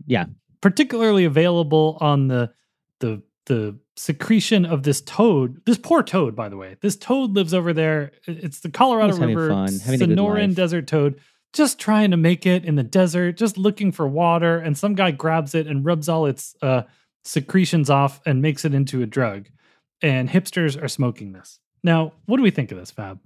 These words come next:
Speaker 1: Well, uh, did you ever, uh, smoke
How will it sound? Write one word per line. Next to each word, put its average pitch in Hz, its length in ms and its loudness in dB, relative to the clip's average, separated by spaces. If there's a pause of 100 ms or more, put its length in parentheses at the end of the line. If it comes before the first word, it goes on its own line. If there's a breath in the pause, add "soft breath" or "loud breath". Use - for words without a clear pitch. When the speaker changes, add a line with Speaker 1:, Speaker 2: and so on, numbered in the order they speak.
(1400)
Speaker 1:
Well, 202 360 2
uh, 160 360 4
did 143 140 2
you 165 160 4
ever, 175 460 2 (180)
uh, 123 160 4
smoke 120 400 0